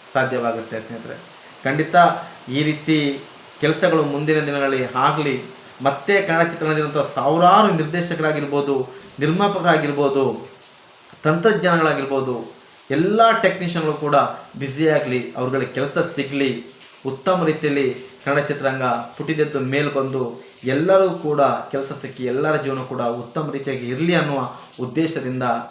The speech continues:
ಈ ವಿಡಿಯೋವನ್ನ ಮಾಡಿದ್ದೀನಿ ಸ್ನೇಹಿತರೆ. ದಯವಿಟ್ಟು ಈ ವಿಡಿಯೋನ ಎಲ್ಲರಿಗೂ ಕೂಡ ತಲುಪೋ ರೀತಿಯಲ್ಲಿ ಶೇರ್ ಮಾಡಿ. ಯಾಕಂದ್ರೆ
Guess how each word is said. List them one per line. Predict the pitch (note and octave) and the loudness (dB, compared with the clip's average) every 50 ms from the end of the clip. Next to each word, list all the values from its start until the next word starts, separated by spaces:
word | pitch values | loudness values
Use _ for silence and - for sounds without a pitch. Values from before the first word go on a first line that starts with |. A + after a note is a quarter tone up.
| - - - | -14 -10 -6
ಈ | B2 B2 | -4 -4
ವಿಡಿಯೋವನ್ನ | A#2+ A#2+ B2 B2+ A#2+ A#2 A#2 A#2 A#2 A#2+ A2+ G#2+ G#2+ - - - - - A#2 | -2 -2 -2 -2 -2 -2 -2 -4 -4 -4 -4 -6 -8 -12 -16 -20 -18 -12 -6
ಮಾಡಿದ್ದೀನಿ | A#2 A#2 A#2 A2+ A2+ A#2 A2+ A2 | -4 -4 -4 -4 -6 -8 -10 -12
ಸ್ನೇಹಿತರೆ. | - - A2 - - - - - - - - - - - - - B2+ | -12 -12 -12 -12 -12 -16 -18 -20 -20 -20 -20 -20 -20 -20 -20 -4 2
ದಯವಿಟ್ಟು | C#3+ D#3 F3 F#3+ G3+ G3 - G3+ | 4 6 6 6 4 4 4 2
ಈ | F#3 D3+ E3 E3 | 2 4 4 4
ವಿಡಿಯೋನ | D#3+ D#3+ D#3 D#3 D3 D3+ D3+ C#3+ - - - - - - - - | 4 4 4 2 2 2 2 0 0 -2 -6 -10 -18 -20 -12 -6
ಎಲ್ಲರಿಗೂ | B2 C3 C3+ D#3 E3+ G3 G3 G3 F#3+ E3+ - | -2 0 0 2 2 4 4 4 2 2 2
ಕೂಡ | D#3+ D3+ | 0 0
ತಲುಪೋ | C#3+ - D3 C#3 C#3 C3+ D3+ | 0 2 0 0 0 0 -2
ರೀತಿಯಲ್ಲಿ | C#3 C3 B2+ B2+ C3 B2+ B2 A#2+ A#2 A2+ A2+ - - - - - | -2 -2 -2 -4 -4 -4 -4 -4 -4 -6 -8 -12 -16 -20 -16 -8
ಶೇರ್ | - B2+ B2+ B2 | -6 -4 -4 -4
ಮಾಡಿ. | B2 A#2+ A2+ A2+ A2+ - - | -4 -6 -8 -8 -10 -10 -10
ಯಾಕಂದ್ರೆ | - A#2+ - C3+ B2+ C3 C3+ B2 A2+ A2+ - - - | -8 -6 -4 -4 -2 0 0 0 0 -2 -6 -10 -16